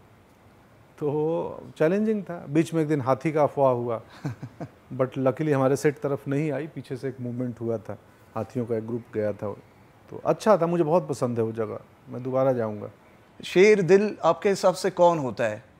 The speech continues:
Speaker 2: और कौन है वो इंसान जिसे हम शेर दिल कह सकते हैं?
Speaker 1: जिसका दिल बड़ा हो और जो पेट भर जाने के बाद शिकार ना करे।
Speaker 2: आपकी पत्नी भी इस, अ, फिल्म में डेब्यू कर रहे हैं, तो ये किस तरह से हुआ कि आपकी पत्नी
Speaker 1: वो
Speaker 2: को
Speaker 1: मुझे अभी
Speaker 2: लेकर के?
Speaker 1: प-, परसों याद आया।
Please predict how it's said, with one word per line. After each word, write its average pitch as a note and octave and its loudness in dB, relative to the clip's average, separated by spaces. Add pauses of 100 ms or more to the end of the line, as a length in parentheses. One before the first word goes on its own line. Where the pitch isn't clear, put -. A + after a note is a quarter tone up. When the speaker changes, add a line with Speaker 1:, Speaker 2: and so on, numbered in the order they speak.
(260)
Speaker 2:
और D3+ -6
कौन F#3+ 2
है F#3 0
वो E3+ 0
इंसान D#3 -4
जिसे D3+ -4
हम D#3+ -2
शेर D#3 -2
दिल D#3 -2
कह C3+ -4
सकते A2+ -12
हैं? - -14
Speaker 1:
जिसका D3+ -2
दिल C#3+ 0
बड़ा A2 4
हो G#2+ -4 (960)
और G#2+ 0 (580)
जो A#2+ -8
पेट C#3+ -2
भर B2 -2
जाने B2+ 0
के B2 -2
बाद A#2+ 2
शिकार A2 -2
ना G#2+ -6
करे। G#2 -10 (320)
Speaker 2:
आपकी C#3 0
पत्नी E3+ -2
भी F3 2
इस, D#3+ -2
अ, C#3+ 2
फिल्म C#3+ -4
में D#3 -2
डेब्यू C3+ 0
कर D#3 -2
रहे D3 2
हैं, D3 0
तो D#3+ -4
ये G3+ 0
किस G3+ -6
तरह G#3+ 0
से G3+ -2
हुआ D#3 4
कि B2 -2
आपकी E3 4
पत्नी D#3+ -2
Speaker 1:
वो D#3 4
Speaker 2:
को D3+ 2
Speaker 1:
मुझे D#3 2
अभी D#3+ 6
Speaker 2:
लेकर C#3+ 0
के? B2+ -6
Speaker 1:
प-, B2 -4
परसों C#3 2
याद A#2 4
आया। A#2 -2